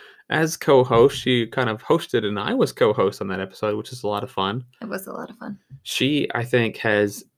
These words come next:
Speaker 1: a perfect voice for a podcast. It is sultry like butter.
Speaker 2: <laughs>
Speaker 1: Anyway,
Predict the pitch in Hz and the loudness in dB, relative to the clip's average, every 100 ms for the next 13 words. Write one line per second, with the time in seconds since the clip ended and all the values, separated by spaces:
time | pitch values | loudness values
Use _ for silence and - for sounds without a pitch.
0 | - 110 107 98 - - _ - 156 123 | -2 2 2 0 -4 -20 _ 0 0 0
1 | - - 95 123 - - - - 110 92 | -4 -4 -2 -4 -10 -14 -12 -6 -4 -4
2 | 101 - - - _ _ 117 113 104 - | -6 -8 -10 -14 _ _ 0 0 -2 -8
3 | - - - - _ _ _ _ - - | -14 -16 -20 -20 _ _ _ _ -14 -8
4 | - - 135 123 117 104 98 92 _ 110 | -6 4 4 4 2 2 0 -2 _ -2
5 | 98 92 - - 403 262 277 320 381 - | 0 -2 -6 -18 -8 -4 -2 -2 -4 -2
6 | 587 - _ 349 - _ _ _ _ _ | -2 -2 _ -20 -20 _ _ _ _ _
7 | - 139 147 117 104 110 | 0 2 6 6 4 -2